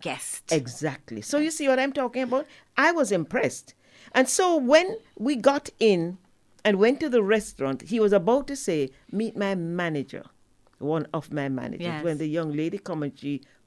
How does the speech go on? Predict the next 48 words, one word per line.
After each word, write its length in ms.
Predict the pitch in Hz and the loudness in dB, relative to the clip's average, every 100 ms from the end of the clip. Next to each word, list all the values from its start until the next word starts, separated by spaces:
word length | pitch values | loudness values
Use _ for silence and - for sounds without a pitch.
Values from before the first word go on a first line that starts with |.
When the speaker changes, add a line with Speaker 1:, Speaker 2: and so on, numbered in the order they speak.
| - | -8
Speaker 2:
hugged 260 | 156 147 143 | -8 -8 -8
me 160 | 143 | -10
dearly. 600 | 123 - 151 131 127 - - _ _ _ _ | -10 -6 -2 -2 -4 -8 -16 _ _ _ _
She 100 | - | -12
said, 260 | 160 147 123 120 117 | -8 -8 -8 -12 -10
"This 320 | 180 240 - | -8 -8 -8
lady 320 | 143 127 120 | -6 -6 -6
is 120 | 117 117 | -10 -12
responsible 800 | 113 - - 143 143 - - - _ _ | -18 -20 -16 -12 -12 -12 -12 -14 _ _
for 140 | - | -10
me 180 | 123 117 | -6 -8
being 440 | 117 131 123 120 120 _ | -8 -8 -8 -8 -12 _
in 80 | 120 | -12
the 80 | 117 | -12
position 640 | - 120 107 117 - 104 | -14 -18 -16 -16 -16 -16
that 160 | - - | -16 -18
I 80 | - - | -18 -18
am 100 | - - | -20 -14
now." 60 | 147 | -10
Speaker 1:
Wow. 320 | 131 127 127 | -10 -12 -14
Speaker 2:
She 280 | 143 156 175 | -12 -12 -12
taught 320 | - - - - | -10 -10 -12 -20
me. 100 | - - | -18 -12
Speaker 1:
And 140 | 208 | -6
doesn't 220 | 233 254 254 | -6 -4 0
that 140 | 190 | 2
Speaker 2:
And 100 | 196 | 2
Speaker 1:
make 120 | 226 233 | 0 -4
you 100 | 214 | -4
just 300 | 214 202 - | -4 2 4
Speaker 2:
I 80 | 226 | 4
Speaker 1:
feel 160 | 196 | 4
Speaker 2:
felt 160 | 254 226 | 4 4
Speaker 1:
so 140 | 196 | 2
awesome? 560 | - 151 143 - 135 151 _ _ _ | 2 0 -2 -8 -12 -14 _ _ _
Speaker 2:
Yep. 180 | 151 139 - - - | 0 0 -4 -20 2
And 120 | 202 | 4
Speaker 1:
When 80 | 208 | 6
you 80 | 240 | 6
Speaker 2:
so 140 | 254 | 6
Speaker 1:
impact 380 | 247 - 247 - | 4 6 4 4
lives 540 | 208 208 208 202 196 185 | 4 4 4 2 -2 -4
in 80 | 180 | -6
such 160 | 185 | -6
a 60 | 180 | -6
positive 580 | - 208 220 214 127 - | -4 -2 0 -2 -2 -4
Speaker 2:
Yes, 20 | |
Speaker 1:
way. 440 | 147 131 120 127 | -4 -4 -8 -14